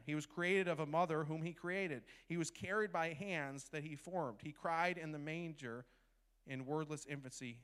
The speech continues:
He, the Word, without whom all human eloquence is mute. The incarnation doesn't make sense from a human perspective.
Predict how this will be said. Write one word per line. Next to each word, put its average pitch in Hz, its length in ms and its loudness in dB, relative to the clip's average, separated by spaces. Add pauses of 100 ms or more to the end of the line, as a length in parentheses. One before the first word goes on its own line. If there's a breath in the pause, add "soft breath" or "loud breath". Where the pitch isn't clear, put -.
(120)
He, 170 180 -2
the 156 120 -4
Word, 143 360 -2 (680)
without 147 380 4
whom 139 280 -4
all 131 240 -2
human 127 340 -8
eloquence 110 580 -12 (800)
is 107 160 -16
mute. 120 180 -10 (1700)
The 156 160 -4
incarnation 165 720 -4
doesn't 151 380 -4
make 139 200 -8
sense 139 340 -8
from 131 200 -12
a 123 40 -12
human 127 320 -12
perspective. 120 520 -8